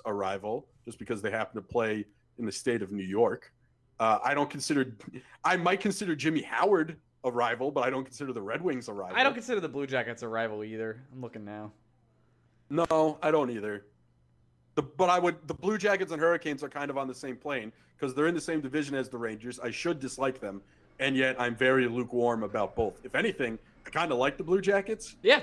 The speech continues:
Speaker 1: I kinda like how they're run.
Speaker 2: I also like
Speaker 1: I like
Speaker 2: Torts.
Speaker 1: Tortorella
Speaker 2: Yeah.
Speaker 1: still.
Speaker 2: Yeah, I like Torts. Uh, yeah, I don't care. I don't, I really don't care about the Sabres. I don't care about the Red Wings. I don't care about the Blue Jackets. I don't care about the Hurricanes. The Panthers, I couldn't give a shit about.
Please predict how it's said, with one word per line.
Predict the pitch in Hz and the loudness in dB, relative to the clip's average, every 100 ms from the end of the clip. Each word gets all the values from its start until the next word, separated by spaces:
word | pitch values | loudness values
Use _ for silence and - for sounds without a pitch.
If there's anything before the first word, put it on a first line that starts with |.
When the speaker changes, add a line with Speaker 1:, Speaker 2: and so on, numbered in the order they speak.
| - | 2
Speaker 1:
I | |
kinda | - 151 151 | -2 2 4
like | 147 | 4
how | 147 139 | 4 2
they're | 131 | 2
run. | 113 123 160 202 | 4 4 4 4
Speaker 2:
I | |
also | 214 196 | 4 6
like | 170 165 | 4 6
Speaker 1:
I | |
like | 180 214 | 6 6
Speaker 2:
Torts. | - | 4
Speaker 1:
Tortorella | 147 120 127 175 165 | 2 4 4 4 4
Speaker 2:
Yeah. | 214 | 4
Speaker 1:
still. | 190 202 202 - _ _ _ _ _ _ _ _ _ _ _ _ | 6 2 -2 -20 _ _ _ _ _ _ _ _ _ _ _ _
Speaker 2:
Yeah, | - 139 | -6 0
I | |
like | 170 - | 0 0
Torts. | 226 156 - - | -4 -4 -8 0
Uh, | 160 170 127 | 4 4 4
yeah, | 196 185 | 4 8
I | 180 | 6
don't | 247 | 6
care. | 302 240 220 | 4 4 6
I | 160 | 4
don't, | - - | 4 0
I | |
really | 175 311 | -4 0
don't | 294 226 | 2 2
care | 233 214 208 190 | 0 0 -2 -4
about | 156 147 - | -2 -2 -2
the | 143 | -10
Sabres. | - 190 208 214 220 - - _ _ _ _ - | -6 -4 -2 -2 -4 -8 -16 _ _ _ _ -6
I | 139 | -4
don't | 143 | 0
care | 147 | 2
about | 131 123 | 0 -2
the | |
Red | 113 180 185 | -4 -2 -2
Wings. | 190 180 - | -4 -6 -8
I | |
don't | 135 135 | -8 -4
care | 139 | -2
about | 123 120 | -2 -4
the | |
Blue | 123 160 156 | -6 -6 -2
Jackets. | 160 147 147 131 | 0 0 -2 -6
I | 139 | -6
don't | 120 | -6
care | 131 | -6
about | 117 117 113 | -6 -6 -8
the | 117 | -6
Hurricanes. | 135 151 147 151 143 131 127 | -2 -2 -2 -4 -4 -6 -10
The | 131 | -12
Panthers, | 127 170 170 170 147 | -4 -2 -2 -2 -2
I | 143 | -4
couldn't | 135 131 135 | -6 -12 -10
give | - 117 | -8 -8
a | 117 | -8
shit | - 131 | -8 -8
about. | 135 135 131 | -6 -6 -6